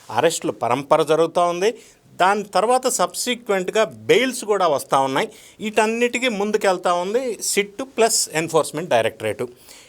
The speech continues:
ఈ మధ్యకాలంలో ఈ స్కామ్కు సంబంధించి వెలుగులోకి వచ్చిన అంశాలు కూడా మనం ఆశ్చర్యకరమైన అంశాలు. ఎందుకంటే ఆఫ్రికాలో రెడ్డీస్ ఫౌండేషన్ అనే ఒక సంస్థ ద్వారా ఆఫ్రికా మొత్తం కూడా సాచెట్స్ రూపంలో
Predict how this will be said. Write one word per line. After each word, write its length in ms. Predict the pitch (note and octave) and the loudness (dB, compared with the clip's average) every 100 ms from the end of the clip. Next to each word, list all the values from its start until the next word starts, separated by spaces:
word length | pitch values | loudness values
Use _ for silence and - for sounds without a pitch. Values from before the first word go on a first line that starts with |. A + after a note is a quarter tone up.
| - | -4
ఈ 120 | G#3+ | 0
మధ్యకాలంలో 840 | B3 G#3+ G3+ G#3 F3+ E3 E3+ G#3 D#3+ B2 - | 2 2 2 2 2 2 2 0 -2 -10 -10
ఈ 200 | G3 A#3+ | -2 2
స్కామ్కు 560 | - - F3 A3 A#3+ A#3 | 2 2 2 2 0 2
సంబంధించి 760 | F#3 E3+ E3 D#3+ D#3 D3+ A3 | 2 0 -2 -2 -4 -6 -8
వెలుగులోకి 540 | F3 D#3 F3 F3 E3 | 0 0 2 0 2
వచ్చిన 240 | D3 - C#3 | 0 -4 -6
అంశాలు 440 | B2+ C#3 F#3+ E3 | -6 -2 0 0
కూడా 300 | C3 A#2 A#2 | 0 -4 -4
మనం 200 | D3 D3 | -4 -2
ఆశ్చర్యకరమైన 800 | C#3 D#3 - E3 C3+ A#2 A#2 C#3 | 2 2 2 -2 -2 -6 -6 -8
అంశాలు. 460 | G3+ B2 - A#2+ G#2 - - - | -6 -6 -2 -2 -2 -12 -20 -8
ఎందుకంటే 460 | D#3+ F3+ C#3+ B2 | -4 0 -2 0
ఆఫ్రికాలో 880 | G3 D3 E3+ - F#3 F3+ E3 C3+ A#3 - - _ _ | -2 2 2 2 -6 -2 -2 0 0 -2 -18 _ _
రెడ్డీస్ 600 | B2+ D#3 E3+ G#3+ G#3+ - | 0 2 4 2 0 -4
ఫౌండేషన్ 720 | - D3+ E3 D#3 D3 - E3+ E3+ - | -2 -2 0 0 0 -2 -8 -8 -6
అనే 160 | C#3 C#3 | -2 0
ఒక 180 | C3 | -2
సంస్థ 480 | A#2 C3 C3 C#3+ - | -2 -2 -2 -4 -4
ద్వారా 440 | B2+ G#2+ G#2 A2+ C#3 - - B2+ | -6 -6 -2 -2 -2 -10 -18 0
ఆఫ్రికా 540 | E3+ G3+ A3+ G#3+ G#3+ | 0 0 -4 0 0
మొత్తం 560 | E3 D#3+ D#3+ _ A3 G3+ | 2 -2 -4 _ -2 0
కూడా 200 | D3+ C#3 | -2 -2
సాచెట్స్ 640 | - D#3 G#3+ A#3 A3+ - D#3+ | -4 -4 0 0 -2 -8 -10
రూపంలో 720 | D3 C#3+ D3+ D3+ D3 D#3 F#3 | -4 -2 -2 -2 -2 0 0